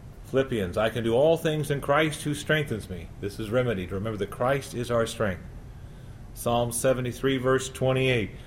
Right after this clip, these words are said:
"As for me, to be near God is, is my good, to make the Lord my refuge." So we can attack our inclination to slothfulness or to laziness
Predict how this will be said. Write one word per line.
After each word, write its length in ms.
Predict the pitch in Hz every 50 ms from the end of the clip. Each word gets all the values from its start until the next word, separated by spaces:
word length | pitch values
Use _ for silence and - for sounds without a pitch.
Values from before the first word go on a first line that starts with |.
| - - - -
"As 240 | 110 120 123 127 -
for 160 | - - 117
me, 300 | 113 123 135 147 165 170
to 100 | 175 -
be 140 | 123 127 123
near 220 | 120 127 151 160
God 340 | 147 139 143 151 147 151 147
is, 120 | 147 - - - -
is 320 | 127 131 135 135 135 -
my 200 | 127 127 123 127
good, 420 | 120 117 135 131 101 87 78 - - - - - - - - - - - -
to 80 | 113
make 220 | 113 120 117 113 -
the 80 | 113
Lord 460 | 110 110 123 139 127 123 120 120 117 104
my 180 | 120 123 127
refuge." 720 | 123 127 135 127 - - 92 87 92 - - - - - - - - - - - - - - - - - - - - - - - - - - - - - - - - - - -
So 120 | - 127
we 120 | 135 139 131
can 200 | 135 135 135 - - -
attack 540 | 120 120 117 - - 151 156 165 170 165 - -
our 140 | 123 123
inclination 640 | 120 120 120 - 123 117 120 123 139 135 - 120 107 98
to 80 | 95
slothfulness 720 | - - - 123 131 143 139 - - 95 87 92 107 - 98
or 80 | 95
to 120 | 90 95 95
laziness 560 | 101 110 123 120 117 101 95 98 101 -